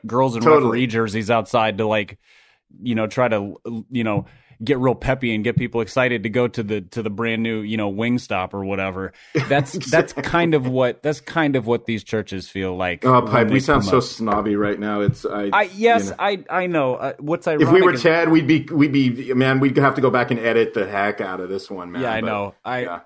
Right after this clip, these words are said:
Speaker 1: I don't feel bad at all because
Speaker 2: No, I'm good.
Speaker 1: Ted,
Speaker 2: I'm good.
Speaker 1: Ted,
Speaker 2: I'm just
Speaker 1: Ted,
Speaker 2: saying, uh, let's
Speaker 1: you
Speaker 2: qualify
Speaker 1: avoid,
Speaker 2: our snobbiness.
Speaker 1: you avoid saying offensive things. Ted has a conscience, and I just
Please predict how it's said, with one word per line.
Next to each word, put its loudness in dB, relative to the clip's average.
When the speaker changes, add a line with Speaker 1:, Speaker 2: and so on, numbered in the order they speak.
Speaker 1:
I 0
don't -2
feel -4
bad -4
at -10
all -6
because -4
Speaker 2:
No, 6
I'm 4
good. 4
Speaker 1:
Ted, -6
Speaker 2:
I'm 2
good. 4
Speaker 1:
Ted, 6
Speaker 2:
I'm 2
just 0
Speaker 1:
Ted, 4
Speaker 2:
saying, 2
uh, -8
let's 2
Speaker 1:
you 0
Speaker 2:
qualify 6
Speaker 1:
avoid, 4
Speaker 2:
our 4
snobbiness. 2
Speaker 1:
you 0
avoid 0
saying -2
offensive -4
things. -4
Ted -2
has -2
a -6
conscience, -4
and -6
I -2
just -10